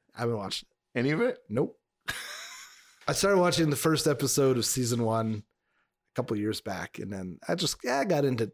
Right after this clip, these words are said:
Speaker 1: Better Call Saul and Breaking Bad, so I'll get to it. I'll get to it.
Speaker 2: <laughs>
Speaker 1: And now, if it stops streaming, who cares? I got it on D V D.
Speaker 2: Yeah,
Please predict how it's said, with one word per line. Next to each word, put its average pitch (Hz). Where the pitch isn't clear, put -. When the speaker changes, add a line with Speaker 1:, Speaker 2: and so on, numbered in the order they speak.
Speaker 1:
Better 120
Call -
Saul 170
and 95
Breaking 120
Bad, 113
so 143
I'll 262
get 208
to 104
it. -
I'll 156
get 90
to -
it. -
Speaker 2:
<laughs> -
Speaker 1:
And 135
now, 160
if -
it 131
stops 135
streaming, 190
who 113
cares? -
I 113
got 104
it 113
on 123
D 143
V 175
D. 240
Speaker 2:
Yeah, -